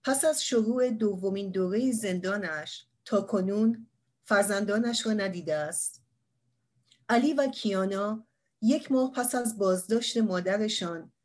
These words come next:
به فرانسه نزد پدرشان تقی رحمانی رفتند. در این برنامه من شانس گفتگو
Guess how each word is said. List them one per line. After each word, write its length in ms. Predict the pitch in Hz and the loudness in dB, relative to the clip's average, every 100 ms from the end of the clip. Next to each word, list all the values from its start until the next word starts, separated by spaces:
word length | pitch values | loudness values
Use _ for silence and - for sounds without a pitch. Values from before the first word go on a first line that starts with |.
| _ _ | _ _
به 80 | 196 | -6
فرانسه 840 | 190 196 185 175 180 226 220 233 233 _ _ _ | 0 0 2 0 -2 2 2 2 -2 _ _ _
نزد 300 | 226 247 240 | 0 2 2
پدرشان 920 | 254 233 202 208 233 226 226 220 226 - _ _ | 0 2 2 2 2 0 0 2 0 -4 _ _
تقی 400 | 208 196 226 254 | 0 2 4 4
رحمانی 540 | 190 180 190 170 175 | 2 0 -4 -4 -4
رفتند. 580 | 160 160 - 143 143 - _ _ _ _ _ _ _ _ _ | -4 -8 -10 -8 -8 -14 _ _ _ _ _ _ _ _ _
در 120 | - 240 | 4 6
این 180 | 330 | 6
برنامه 760 | 311 277 240 220 208 202 208 214 _ _ _ | 4 4 4 4 4 0 -2 -8 _ _ _
من 160 | 247 269 | 0 2
شانس 400 | 277 294 294 294 | 0 0 0 0
گفتگو 840 | 226 220 - 196 185 214 220 | 0 -2 0 -2 0 0 0